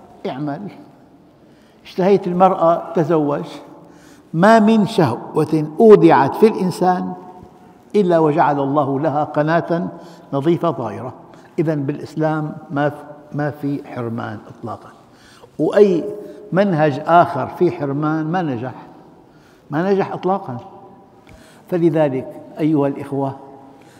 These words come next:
بدي كمان ملاحظة، الشباب كثر، الشباب أمل الأمة، الشباب قوة الأمة، الشباب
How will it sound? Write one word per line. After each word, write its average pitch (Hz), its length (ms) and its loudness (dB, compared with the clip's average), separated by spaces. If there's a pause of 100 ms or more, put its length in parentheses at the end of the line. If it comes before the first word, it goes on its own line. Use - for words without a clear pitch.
(180)
بدي 208 300 -4
كمان 185 400 -6 (240)
ملاحظة، 156 420 -4
الشباب 147 420 -6 (100)
كثر، 113 260 -6 (1000)
الشباب 196 880 2 (1500)
أمل 175 180 2
الأمة، 139 480 -2 (1300)
الشباب 190 880 4 (260)
قوة 175 320 6
الأمة، 131 380 -6 (1300)
الشباب 180 920 4